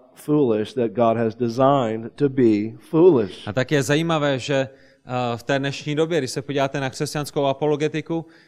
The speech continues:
Speaker 2: tak ti křesťanští apologeti se snaží, eh, prezentovat evangelium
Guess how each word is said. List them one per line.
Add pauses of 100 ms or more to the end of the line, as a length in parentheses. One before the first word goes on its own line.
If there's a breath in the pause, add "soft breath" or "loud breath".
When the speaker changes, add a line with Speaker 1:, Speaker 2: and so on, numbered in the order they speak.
Speaker 2:
tak
ti
křesťanští
apologeti
se
snaží, (400 loud breath)
eh, (460 soft breath)
prezentovat
evangelium